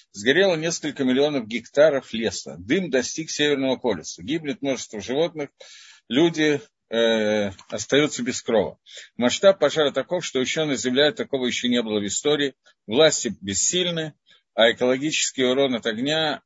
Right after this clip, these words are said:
отразится на всём мире. Налицо, что Всевышний обратил свой взор на места, которые сейчас объят-,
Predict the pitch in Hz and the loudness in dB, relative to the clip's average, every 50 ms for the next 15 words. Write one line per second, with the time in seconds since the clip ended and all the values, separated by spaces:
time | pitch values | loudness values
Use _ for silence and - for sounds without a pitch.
0 | _ _ _ _ _ - 107 101 113 117 113 127 143 143 - - 123 113 110 - | _ _ _ _ _ -8 -6 0 0 0 0 0 -2 -4 -4 -4 -4 -4 -4 -4
1 | - 127 113 98 90 85 85 92 101 113 123 135 - - 190 196 185 - - 127 | -4 -4 -4 -4 -4 -6 -6 -4 -4 -4 -4 -4 -2 -2 -2 0 -2 -2 -4 -6
2 | 120 - - 135 143 180 180 - - 117 104 95 - 107 110 120 123 123 - 170 | -6 -4 -4 -2 -2 0 0 -2 -2 -4 -6 -4 -4 -2 0 0 0 0 -4 -8
3 | 160 - - 135 127 117 104 95 156 160 147 135 123 113 110 104 - - 117 - | -8 -6 -4 -2 -2 -2 -2 0 2 2 2 2 0 -2 -2 -4 -2 2 2 2
4 | - - _ _ - - _ _ _ - 123 120 123 117 120 110 - 120 110 - | 2 0 _ _ -20 -20 _ _ _ -2 -2 -2 0 -4 -6 -4 -4 -2 0 2
5 | - 165 160 - - - - 120 107 123 139 147 - | 2 2 2 0 -2 0 -2 0 2 4 2 2 2